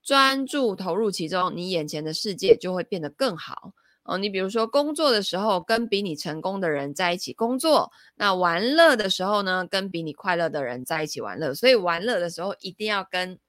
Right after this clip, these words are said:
我的小孩，因为他，哥哥现在我可能不知道，现在进入国中有考试压力，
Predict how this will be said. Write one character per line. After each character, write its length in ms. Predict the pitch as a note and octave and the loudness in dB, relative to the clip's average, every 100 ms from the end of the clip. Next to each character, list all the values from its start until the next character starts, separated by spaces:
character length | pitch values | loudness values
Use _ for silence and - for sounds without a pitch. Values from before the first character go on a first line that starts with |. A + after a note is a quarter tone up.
| _ | _
我 240 | - D3+ D3 | -4 -2 -2
的 200 | D3+ D#3 | -4 -4
小 460 | - - C3+ F#2 | -6 -4 -4 -4
孩， 420 | D#3 C#3 - G2 G3+ G#3+ _ _ - | -8 -6 -6 -6 -14 -20 _ _ -10
因 100 | G#3+ | -2
为 140 | A#3+ | -2
他， 260 | A#3+ B3 A#3+ - _ _ _ _ _ _ | -2 -4 -8 -8 _ _ _ _ _ _
哥 120 | G#3 | -2
哥 200 | G3 A#3 | 4 6
现 160 | C4+ D4+ | 8 6
在 80 | C4 | 6
我 140 | F#3+ | 4
可 80 | F#3+ | 0
能 100 | D3+ | -4
不 120 | E3 | -4
知 120 | F#3+ E3+ | -6 -2
道， 200 | D#3 D#3+ | -2 0
现 100 | G#3+ | -2
在 120 | G#3+ | -2
进 160 | G#3+ | -4
入 120 | A3 G3+ | -6 -4
国 200 | D#3 E3+ | -4 -2
中 180 | F3+ | -4
有 140 | E3+ D3+ | -4 -6
考 280 | - - D#3 | -6 -6 -6
试 220 | F#3+ E3+ | -6 -2
压 220 | D3+ D3+ | -2 -2
力， 260 | D#3+ C#3 | -4 -8